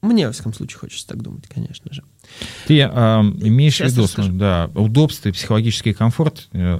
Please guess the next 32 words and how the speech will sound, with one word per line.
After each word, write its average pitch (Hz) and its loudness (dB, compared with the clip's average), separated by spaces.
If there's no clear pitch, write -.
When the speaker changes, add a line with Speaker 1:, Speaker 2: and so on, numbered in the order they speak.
Speaker 2:
разделил, 98 2
м, 76 -8
объясни, 90 0
да? 107 0
Speaker 1:
Мгм. 135 0
Speaker 2:
Что 131 2
значит, 113 0
они, 110 4
оно 104 2
не 107 4
про 104 -4
удобство? 101 -4
Speaker 1:
Мгм. 131 -6
Да, 160 -2
в-, 135 -4
например, 165 2
бывает 170 0
тяжело 170 0
идти 151 -4
в 127 -4
горку 151 0
в 117 -4
дождь, 127 -2
в - -4
Speaker 2:
Мгм. 104 2
Speaker 1:
слякоть. 95 0
Speaker 2:
Мгм. 92 2
Speaker 1:
Это 196 0
неудобно, 151 4
это 156 -4
даже 123 -4
тяжело. 123 -4